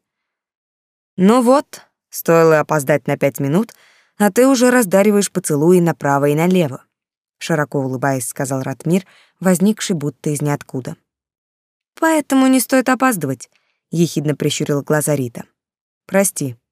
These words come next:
Леха меня заболтал, еле отделался от него». Ратмир поставил перед Ритой ноутбук. «Вот, как новенький». «Спасибо огромное».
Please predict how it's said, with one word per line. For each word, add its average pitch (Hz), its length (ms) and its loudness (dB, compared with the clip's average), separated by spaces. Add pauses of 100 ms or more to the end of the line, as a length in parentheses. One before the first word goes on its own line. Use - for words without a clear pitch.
(200)
Леха 185 340 0
меня 160 300 0
заболтал, 143 640 -2 (300)
еле 208 320 2
отделался 139 640 -2
от - 160 -12
него». 127 280 -6 (680)
Ратмир 220 400 2
поставил 190 480 0
перед 160 340 -2
Ритой 165 300 0
ноутбук. 143 600 -4 (400)
«Вот, 185 440 -2 (240)
как 220 220 -2
новенький». 143 580 -2 (1120)
«Спасибо 240 580 0
огромное». 147 600 -2